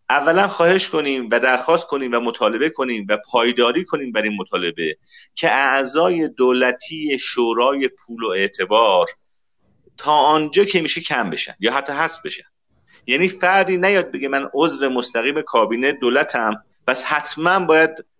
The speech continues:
در شورا بنشینم به خاطر این سمتم، نه به خاطر توانمندیام، نه به خاطر سابقم،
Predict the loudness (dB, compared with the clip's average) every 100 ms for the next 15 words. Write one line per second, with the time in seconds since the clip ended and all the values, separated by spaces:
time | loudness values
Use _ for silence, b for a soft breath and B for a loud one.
0 | _ -2 0 -2 -2 0 2 4 4 0
1 | -10 _ 0 0 0 -4 -4 -4 -2 0
2 | 0 0 -2 0 -2 -4 -12 _ _ 0
3 | 2 2 0 -2 -2 -2 -2 -2 -6 -4
4 | -8 -8 b b 0 0 0 -2 -2 0
5 | -2 0 -4 -6